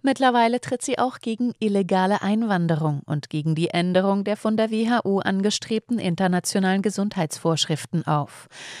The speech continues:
In einem Interview hat das Portal T K P mit Hubmer Mock über Themenbereiche wie Krieg und Frieden, Gesundheit und Pandemiepolitik der E U,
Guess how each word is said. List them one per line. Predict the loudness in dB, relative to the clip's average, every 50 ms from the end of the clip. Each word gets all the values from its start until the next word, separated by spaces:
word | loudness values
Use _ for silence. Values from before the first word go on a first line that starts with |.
| -6 -2
In | -2 0 2
einem | 2 2 2 2 2
Interview | 0 -2 -2 0 0 -2 0 0 -2 -2 -2
hat | -2 -2 -2
das | -2 -4
Portal | -2 -2 -2 -2 0 -2 0 0 0 -4
T | -4 -2 -4 -4
K | -2 0 -2 -2 -2
P | -2 -2 -2 0 0 0 -2 -2
mit | 0 -2 -2 -2 -2
Hubmer | -4 0 2 2 2
Mock | 4 4 2 0 -2 -4 -10 -8
über | -6 -2 0 0 -2 -2
Themenbereiche | -2 -4 -2 0 2 2 2 2 2 2 2 2 0 -2 -2 -2
wie | -4 -6
Krieg | -8 -8 -4 -2 -2 -2 -2 -2
und | -2 -2 -2
Frieden, | -4 -6 -4 -2 -2 0 -2 -2 -6 -6 _ -20 -20 -20 -20 -20 _ -4
Gesundheit | -4 -2 0 2 2 2 2 2 2 2 0 0 -2 -6
und | -6 -6 -4 -6 -6
Pandemiepolitik | -4 -2 0 2 2 2 2 2 0 2 2 2 2 2 2 0 -2 -2 0 0
der | 0 0 0 0
E | -4 -4
U, | -4 -2 -2 -2 -4